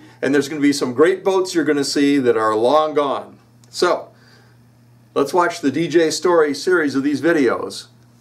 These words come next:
I like 'em, and, uh, if you like 'em, there's gonna be a lot more, and this is just one of 'em. Here we go.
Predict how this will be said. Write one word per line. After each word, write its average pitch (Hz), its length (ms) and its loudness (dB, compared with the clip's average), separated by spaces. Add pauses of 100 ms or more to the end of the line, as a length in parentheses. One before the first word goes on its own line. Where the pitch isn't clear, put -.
I 151 180 0
like 139 300 -6
'em, 143 300 -8 (140)
and, 131 460 -4
uh, 127 200 2
if - 60 -10
you 185 160 2
like 156 220 2
'em, 156 320 -6 (200)
there's 117 200 -2
gonna 135 160 -2
be 131 120 0
a 131 80 2
lot 135 260 2
more, 139 200 0
and 127 120 -4
this 135 180 -4
is 120 120 -8
just 135 340 -2
one 135 200 0
of 104 120 -10
'em. 101 160 -16 (1800)
Here 151 140 4
we 170 60 2
go. 139 280 -2